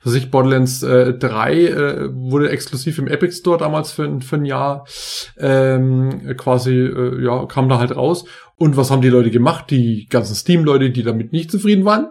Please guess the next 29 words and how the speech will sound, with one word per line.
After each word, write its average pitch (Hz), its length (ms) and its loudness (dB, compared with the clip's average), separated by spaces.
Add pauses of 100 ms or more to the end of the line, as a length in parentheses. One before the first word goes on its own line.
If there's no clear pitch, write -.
die 254 160 0
haben 147 260 -2
das 165 240 -4
Borderlands 123 640 0
zwei, 120 760 -2 (480)
ähm, 123 640 0
downgevotet 120 680 2
und 110 320 -4
Review 127 340 2
gebombt 165 560 0
und, 135 400 -4
ähm, 127 340 4 (440)
das, 127 280 -2
U-, 165 280 -2
das - 460 -4
t-, 175 200 -2
toppt - 600 -4
Borderlands 156 480 2
zwei, 139 300 2
was 127 180 0
ich 135 100 -4
immer 147 260 -2
wieder, 139 240 -2
äh, 135 280 -6
lobend 139 380 -2
erwähne, 127 440 0
äh, 127 360 0
kaputt 127 360 -6
gebombt, 117 460 -2